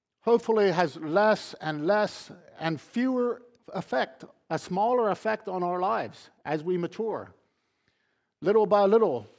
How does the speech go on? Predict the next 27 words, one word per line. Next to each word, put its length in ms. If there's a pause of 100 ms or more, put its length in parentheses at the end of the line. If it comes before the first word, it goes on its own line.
(160)
we 160
are 140
grown 320
up 300 (240)
and 180
matured. 580 (760)
And 160
ultimately, 600
one 300
day, 380 (300)
praise 280
God, 340
we're 240
going 240
to 80
be 160
saved 480
from 140
the 80
very 260
presence 680 (1040)
of 160
sin. 460
There 160
won't 460
be 240
sin 480